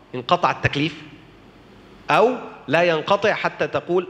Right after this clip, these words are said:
"السلام عليكم ورحمة الله، السلام عليكم ورحمة الله"، ويثبت أنك توضأت واستقبلت القبلة ولم تحدث أثناء الص-، مسألة. على كل حال لا يترتب عليها شيء في الحلال والحرام.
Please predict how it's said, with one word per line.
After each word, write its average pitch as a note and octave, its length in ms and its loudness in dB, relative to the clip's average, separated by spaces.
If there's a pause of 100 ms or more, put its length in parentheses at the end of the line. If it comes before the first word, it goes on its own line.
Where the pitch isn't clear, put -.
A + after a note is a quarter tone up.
"السلام D3 500 0
عليكم C#3 400 -6
ورحمة B2+ 360 -10
الله، D#3 200 -6
السلام C3 400 0
عليكم C3+ 260 0
ورحمة B2 320 -2
الله"، C3+ 320 4 (520)
ويثبت D3+ 480 2
أنك C#3+ 380 0
توضأت C3+ 560 2
واستقبلت C3 640 -2
القبلة C3+ 540 2
ولم C3+ 720 0
تحدث C3 500 -6
أثناء C#3 340 -2
الص-، - 100 -12 (760)
مسألة. - 360 -2 (560)
على D#3 140 2
كل E3 220 -2
حال E3 280 -2
لا E3+ 240 0
يترتب D3 840 -2
عليها D3+ 680 0
شيء F3 420 -2
في E3+ 160 -6
الحلال D3 400 0
والحرام. G#2 380 -6